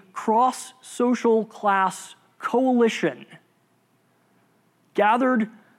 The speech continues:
together politically, made up of workers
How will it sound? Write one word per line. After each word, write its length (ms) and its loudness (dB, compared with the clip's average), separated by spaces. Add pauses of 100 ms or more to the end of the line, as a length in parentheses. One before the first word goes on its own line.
(180)
together 640 0 (220)
politically, 760 -2 (760)
made 260 0
up 220 2
of 180 0
workers 640 -2